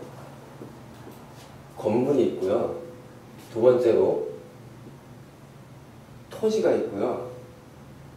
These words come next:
멋진 세단 하나 그려드릴게요. 비엠더블유입니다. 네, 비엠더블유 하나 있고요. 그리고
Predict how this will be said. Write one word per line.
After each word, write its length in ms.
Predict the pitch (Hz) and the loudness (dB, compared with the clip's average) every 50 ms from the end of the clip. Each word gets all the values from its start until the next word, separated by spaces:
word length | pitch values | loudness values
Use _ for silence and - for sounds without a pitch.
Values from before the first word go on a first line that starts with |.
| - - - - - - - - | -20 -20 -20 -20 -20 -20 -14 -12
멋진 260 | - - - 117 110 | -12 -8 -6 -6 -2
세단 260 | 110 120 127 - - | 4 4 4 6 4
하나 120 | 135 123 110 | 2 2 0
그려드릴게요. 580 | 104 104 92 - - - - - - 90 - - - - - - - - - - - - - - - - - - - - - - - - - - - - - - - | -2 -4 -6 -6 -8 -10 -10 -10 -8 -8 -8 -8 -10 -14 -18 -18 -18 -20 -20 -20 -20 -20 -20 -20 -20 -20 -20 -20 -20 -20 -20 -20 -20 -18 -20 -20 -20 -20 -20 -18 -4
비엠더블유입니다. 760 | - 117 110 107 110 - 92 - 92 87 90 85 85 - - - - - - - - - - - - - - - - - - - - | 2 4 4 4 4 0 0 -2 -2 -2 -2 -4 -4 -4 -6 -6 -8 -12 -14 -16 -18 -18 -20 -20 -20 -20 -20 -20 -20 -20 -20 -16 -8
네, 140 | - 90 87 | -6 -6 -4
비엠더블유 540 | - 113 123 123 120 123 117 101 101 101 104 | 4 6 6 6 6 4 2 2 2 0 0
하나 180 | 98 95 98 95 | -2 -2 -4 -4
있고요. 440 | 87 - 104 104 95 92 - - - - - - - - - - - - - - - - | -6 -6 -4 -4 -2 -2 -2 -4 -6 -10 -14 -16 -18 -20 -20 -20 -20 -20 -20 -20 -6 -4
그리고 400 | 95 92 107 127 - - - | 0 2 4 2 2 0 -4